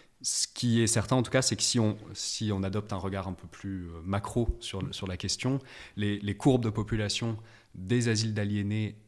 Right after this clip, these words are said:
et des prisons françaises au dix-neuvième siècle, elles sont parfaitement symétriques, c'est-à-dire que,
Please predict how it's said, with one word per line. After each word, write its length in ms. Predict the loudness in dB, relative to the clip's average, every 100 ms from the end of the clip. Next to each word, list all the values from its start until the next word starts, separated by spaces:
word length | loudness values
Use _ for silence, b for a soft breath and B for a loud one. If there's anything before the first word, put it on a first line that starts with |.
| _ 0
et 160 | 2
des 120 | 2
prisons 500 | -2 -2 0 0 0 -4
françaises 560 | -6 -6 -4 -4 -4 -4
au 160 | -6
dix-neuvième 380 | -6 -4 -4 -4
siècle, 240 | -2 -2
elles 80 | -2
sont 160 | -2 0
parfaitement 480 | 0 -2 -2 0 0
symétriques, 560 | 0 -2 -2 -6 -6
c'est-à-dire 440 | -8 -6 -4 -4 -4
que, 200 | -6